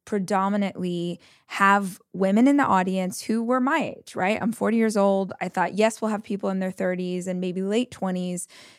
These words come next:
fifties, sixties, but it would kinda stay around that area. What I've been surprised to discover is the young women in their twenties, the young women in their teens. The other day, even though the shows are supposed to be nineteen plus,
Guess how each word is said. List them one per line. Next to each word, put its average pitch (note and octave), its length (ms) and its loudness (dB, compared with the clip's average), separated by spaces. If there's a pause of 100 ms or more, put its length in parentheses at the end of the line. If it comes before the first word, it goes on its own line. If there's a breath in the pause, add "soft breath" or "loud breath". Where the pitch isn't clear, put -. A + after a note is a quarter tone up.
fifties, G#3+ 520 2
sixties, F3+ 480 -6
but G#3+ 140 0
it G3+ 80 0
would B3 120 -2
kinda D4+ 320 -2
stay G#3 320 -4
around F#3 640 -2
that E3+ 340 0
area. F#3+ 560 0 (540 soft breath)
What A3+ 140 2
I've G#3 220 0
been B3 520 0 (200)
surprised G#3+ 680 0
to G#3+ 80 -4
discover G3 800 0
is G3 460 -2 (120)
the G#3 160 2
young G#3 240 2
women G#3 240 0
in G3 80 -2
their F3+ 140 -4
twenties, - 560 -4
the F#3+ 100 -2
young F#3+ 220 2
women G3+ 220 2
in F#3+ 100 -2
their F3 140 -6
teens. F#3+ 480 -2
The - 180 -4
other A#3 280 4
day, G3+ 600 4
even D#4 240 0
though D4 100 6
the A#3+ 100 0
shows A3 340 0
are G3 220 0
supposed G3 480 -4
to - 60 -8
be F#3 140 -6
nineteen F3+ 640 -4
plus, F#3+ 640 -2